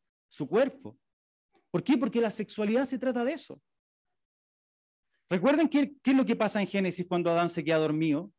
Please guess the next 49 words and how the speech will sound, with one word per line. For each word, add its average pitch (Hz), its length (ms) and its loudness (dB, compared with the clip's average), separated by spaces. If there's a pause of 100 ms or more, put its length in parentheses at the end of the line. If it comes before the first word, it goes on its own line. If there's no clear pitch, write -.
(100)
y 139 80 -4
le 147 100 2
sacan 160 300 -2
la 151 100 0
costilla 165 560 -2
y 160 160 -4
después 156 280 0
dice, 175 460 0
el 160 120 -4
varón 185 440 2
exclama, 196 680 0 (300)
"Esta 233 380 2
es 247 320 2
varona 196 560 2
porque 190 280 -2
salió 202 320 2
de 226 100 2
mi 220 100 0
carne". 226 440 -4 (480)
Y 131 120 -4
Dios 165 200 0
dice, 208 220 0
¿no 220 100 -2
es 180 40 -6
cierto?, 214 360 2
"Y 202 60 2
dejará 170 300 2
el 175 60 4
hombre 196 240 2
a - 20 2
su 202 340 -2 (840)
padre 196 340 4
y - 20 4
a 196 60 2
su 214 120 -2
madre 202 460 4
y 160 120 -6
se 175 120 -2
unirá 170 240 4
a - 20 2
su 196 120 -4
esposa 208 520 0
y 180 100 -2
los 165 120 2
dos 175 140 -2
serán 180 200 -2
una 190 160 -2
sola 220 240 0
carne". 190 440 -2